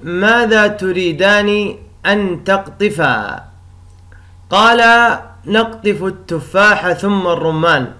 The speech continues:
وأمي وفاطمة تقومان بتنظيف الفاكهة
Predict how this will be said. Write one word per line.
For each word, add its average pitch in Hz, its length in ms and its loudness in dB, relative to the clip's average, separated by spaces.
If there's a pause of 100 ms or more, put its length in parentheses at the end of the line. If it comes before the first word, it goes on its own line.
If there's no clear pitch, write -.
(1000)
وأمي 240 1000 0
وفاطمة 214 1300 0
تقومان 180 840 0
بتنظيف 185 840 -4
الفاكهة 190 800 -2